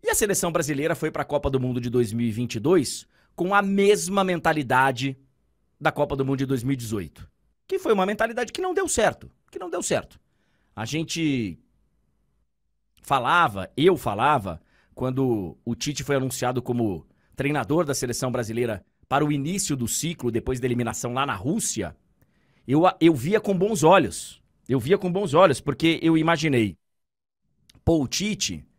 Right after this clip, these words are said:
vai ser um dos poucos caras, um único cara, um único da história da seleção brasileira que foi mantido no cargo depois de perder uma Copa do Mundo.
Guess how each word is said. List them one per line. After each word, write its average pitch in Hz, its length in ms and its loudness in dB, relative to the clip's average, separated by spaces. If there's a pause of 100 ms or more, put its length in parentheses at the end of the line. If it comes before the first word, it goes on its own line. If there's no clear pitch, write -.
(200)
vai 131 120 -2
ser 147 160 -2
um 175 60 -2
dos 170 220 -4
poucos 208 420 0
caras, 165 420 2
um 202 280 4
único 196 320 0
cara, 98 480 -2 (180)
um 165 240 0
único 131 500 -2 (380)
da 139 120 2
história 160 960 6 (520)
da 113 100 -2
seleção 143 400 -2
brasileira 127 600 2 (300)
que 156 100 -2
foi 190 180 4
mantido 185 640 -2
no 123 120 0
cargo 123 520 0 (320)
depois 139 320 0
de 139 100 -2
perder 135 300 2
uma 139 140 2
Copa 127 260 0
do 117 100 -2
Mundo. 139 380 -4